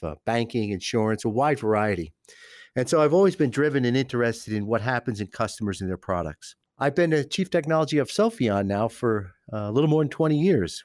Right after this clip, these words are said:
We came out with our first product in two thousand and one, and it was, again, focused right in this area. But as part of it, we were also doing a lot of research around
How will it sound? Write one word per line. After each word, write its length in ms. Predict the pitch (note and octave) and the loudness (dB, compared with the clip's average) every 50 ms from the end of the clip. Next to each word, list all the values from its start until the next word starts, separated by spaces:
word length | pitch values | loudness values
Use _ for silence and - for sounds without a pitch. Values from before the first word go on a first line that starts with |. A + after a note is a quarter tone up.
| _ | _
We 80 | A#2 A2 | -8 -8
came 400 | - - B2+ C3 C3 B2 A#2 - - - | -4 -2 0 0 0 0 -2 -4 -6 -2
out 180 | A2 B2 A#2+ | -2 -2 0
with 140 | A2 A2 G#2+ | 0 0 0
our 120 | B2+ D3+ | 0 0
first 360 | D3+ - - B2+ A2 - - - | 0 0 0 0 0 -2 -4 -4
product 500 | - A2+ G#2 G2 F#2+ G2 G2+ - - - _ _ | -2 0 2 2 2 0 -2 -4 -8 -20 _ _
in 400 | - G#2+ G2 G2 F#2+ F#2 F#2 F#2 - _ _ _ _ | -4 -2 -2 -2 -2 -4 -6 -10 -14 _ _ _ _
two 160 | - - B2 | -6 -4 -4
thousand 420 | A2+ - A#2 G2+ G2 G2 - G2 F2+ | -2 0 0 2 2 0 -2 -4 -6
and 140 | E2+ F2 E2 | -6 -6 -4
one, 340 | D#2+ E2 F2+ A#2+ E3 F3 - - - - - - - - - - _ _ _ - | -2 -2 0 0 0 -2 -4 -10 -20 -20 -20 -20 -20 -20 -20 -20 _ _ _ -2
and 360 | B2 A#2 A#2 A#2+ A#2 A#2 A2+ - | 0 2 2 2 2 0 0 0
it 120 | C3+ C3 | 2 2
was, 180 | C3+ C3+ C3 A#2+ | 4 4 2 2
again, 340 | C3+ A2+ C#3+ D#3 F3 E3+ A#2+ | 0 0 2 2 2 2 -2
focused 520 | - - B2+ B2 B2 A#2+ - A#2+ - - - | -2 0 0 0 2 0 -2 -2 -2 0 0
right 200 | B2 B2 B2+ B2 | 2 2 2 2
in 80 | B2 | 2
this 220 | A#2+ A#2+ A2+ - - | 2 0 0 0 0
area. 400 | C3+ C#3 C3+ B2 G#2+ G2 F2+ E2+ | 2 2 4 4 4 2 2 2
But 220 | - A#2 A2 G#2 - _ _ - | 2 0 0 0 -2 _ _ -6
as 140 | A2 G#2 - | -4 -4 -4
part 360 | - - - G3 A#3 C4+ B3 | -4 -2 0 2 2 4 2
of 100 | D3 G2+ | 2 2
it, 160 | A2 G#2+ G2 F2+ E2 | 2 2 2 0 -4
we 220 | G#2+ B2+ D3+ F3+ G#3 | -4 0 0 2 2
were 180 | A3 E3 C3 | 2 2 2
also 400 | A#2 C3 D3 D3+ C#3+ - - C3 | 4 4 2 2 2 0 0 0
doing 480 | G#2+ - A#2+ A#2 A#2 A2+ G#2+ G#2 F#2 F2+ - _ - - - - - _ | 2 2 2 4 4 4 2 0 -2 -6 -10 _ -20 -20 -20 -20 -10 _
a 80 | - G#2 | -2 0
lot 280 | G#2 A2 A2 A2+ A2 | 2 2 2 2 2
of 120 | G#2+ F#2 G2 | 0 -2 -2
research 720 | G#2 G#2+ A#2 G#2+ G#2 - - - A2 G#2 G2 - - - | 0 0 0 0 0 0 0 0 2 2 0 -2 -6 -6
around 540 | - G2+ F#2+ G2 G2 G2 F#2+ F#2+ F#2+ F2+ - | -2 0 0 0 2 2 0 0 -2 -4 -8